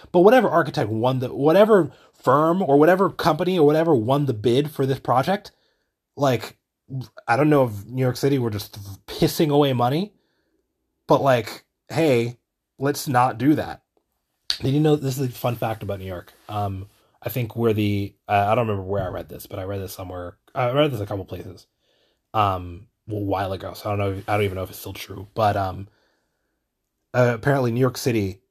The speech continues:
or New York State, um, because, like,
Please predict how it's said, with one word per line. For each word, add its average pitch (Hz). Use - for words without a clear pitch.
or 143
New 143
York 151
State, 113
um, 101
because, -
like, 110